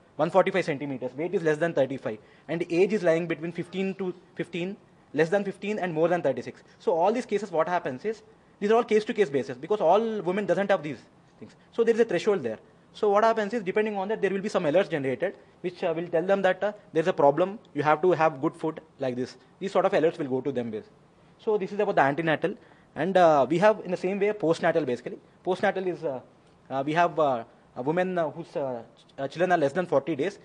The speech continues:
they come under the postnatal stage. The, there also we have some sort of alerts basically, because if, uh, weight is less or any, uh, generally what we say is, uh, uh, delivery is at home. Uh, generally we suggest them to go to a doctor immediately so that, uh, they get, uh, they get treatment from the doctor, because generally we suggest them to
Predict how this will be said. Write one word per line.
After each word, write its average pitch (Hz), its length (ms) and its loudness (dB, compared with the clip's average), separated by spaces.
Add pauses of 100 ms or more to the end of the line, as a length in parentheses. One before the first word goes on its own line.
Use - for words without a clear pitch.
(140)
they 151 80 -8
come 156 160 -6
under 170 100 -4
the 160 80 -4
postnatal 135 460 -6
stage. 180 240 -8 (320)
The, 185 160 -8
there 170 200 -2
also 185 220 0
we 180 80 -2
have 165 160 0
some 147 160 -6
sort 156 140 0
of 156 60 -4
alerts 127 300 -2
basically, 117 440 -8 (360)
because 160 260 -2
if, 165 180 -10
uh, 151 80 -2
weight 147 240 -2
is 151 80 -4
less 139 280 -6
or 143 140 -2
any, 160 300 -2 (340)
uh, 151 140 0
generally 175 240 -4
what 170 180 2
we 190 80 -8
say 180 280 0
is, 175 180 -4
uh, 143 240 0 (340)
uh, 131 140 -4
delivery 175 260 2
is 208 80 -2
at 185 140 0
home. 151 300 -4
Uh, 143 40 -12 (340)
generally 156 260 -4
we 180 120 -6
suggest 165 260 0
them 180 120 -4
to 170 80 -2
go 151 100 2
to 175 100 0
a 165 40 0
doctor 139 240 0
immediately 147 340 -4
so 156 160 -6
that, 156 160 -4
uh, 165 60 -4
they 139 80 -8
get, 135 140 -6 (500)
uh, 131 180 -4
they 131 100 -4
get 165 140 -2
treatment 160 240 -6
from 175 100 -2
the 147 60 -2
doctor, 120 300 -4
because 117 320 -12 (260)
generally 160 260 -4
we 180 120 -6
suggest 170 320 -2
them 165 160 0
to 160 260 -6